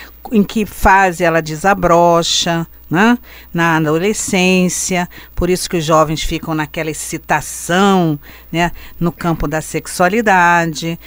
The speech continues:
Falamos também que ela pode ser bem dosada quando bem distribuída a sua energia, e isso a gente faz desde pequenininho, já dando direcionamentos de valores. E nós paramos numa parte importante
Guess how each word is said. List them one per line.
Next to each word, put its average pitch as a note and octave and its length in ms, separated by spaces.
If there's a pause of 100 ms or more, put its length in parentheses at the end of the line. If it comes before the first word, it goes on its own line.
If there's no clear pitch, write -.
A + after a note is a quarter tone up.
(280)
Falamos G3+ 440
também F#3+ 280
que - 120
ela F#3 120
pode G#3 360
ser F3 240
bem F3+ 220
dosada E3+ 800
quando F3 380
bem F3 240
distribuída E3 640
a - 20
sua D#3+ 240
energia, F3+ 920 (340)
e G3 120
isso G3+ 160
a F#3+ 40
gente F3+ 280
faz E3+ 260
desde F3 480
pequenininho, G#3+ 960
já E3+ 200
dando F#3+ 400
direcionamentos E3 1120
de D3+ 140
valores. F3 960 (500)
E C4+ 160
nós C4 380
paramos A#3+ 720
numa A3+ 300
parte G#3 420
importante A#3 1040